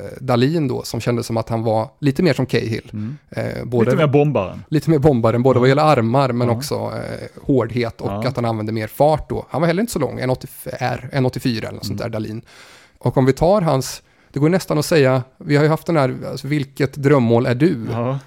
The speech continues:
Speaker 1: Eh, som skulle, då skulle säga något om en person,
Speaker 2: Ja, just
Speaker 1: om
Speaker 2: det.
Speaker 1: man föredrar en riktig pärla i krysset eller
Speaker 2: Mm.
Speaker 1: en soloräd eller vad det nu kan vara. Alltså, vilket nickmål är du?
Speaker 2: Mm.
Speaker 1: Skulle kanske också kunna säga någonting.
Speaker 2: Mm.
Speaker 1: Vad har vi att jobba med? Vi har språngnickar förstås,
Speaker 2: Ja.
Speaker 1: som man ju förknippar med Dahlin ganska mycket.
Speaker 2: Ja.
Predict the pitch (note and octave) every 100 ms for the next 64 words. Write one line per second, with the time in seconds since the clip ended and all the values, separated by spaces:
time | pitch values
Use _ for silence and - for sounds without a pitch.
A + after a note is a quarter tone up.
0 | _ - A2+ G#2+ G#2+ G#2+ B2 - A2+ -
1 | A#2+ C3+ A2+ A2+ B2 A2 - - F3+ A#2+
2 | A#2+ B2 A#2 B2+ A#2+ A2 A#2+ A#2 A#2+ A#2
3 | A2+ A2+ A#2 - - A#2+ A2+ A2 A#2+ A#2
4 | - - A#2+ A#2 A2+ B2 A#2+ A2+ B2+ B2
5 | B2+ B2 - C#3 B2 A2+ - A#2+ A#2 -
6 | - - - - A#2 A#2+ B2 C3 C#3 -
7 | - C#3+ E3 G#3 D3 A#2 A#2 A2+ D#3 G3
8 | - F#2 G2 B2+ B2 B2+ F#3 - A#3 -
9 | G3 A#2+ A2+ A2+ A2+ A2 A#2+ F#2 G2 A#2+
10 | - _ - C3+ C#3+ C3+ D3 C#3 F#3 -
11 | A#2+ B2 B2 - D#3+ C#3+ A#2+ A#2 - -
12 | D#3+ - - - - - G2+ B2+ A#2 C3
13 | A#2+ F#3+ G#3 G3+ A#2 A2+ B2 A2+ - A#2
14 | - G#2 G2+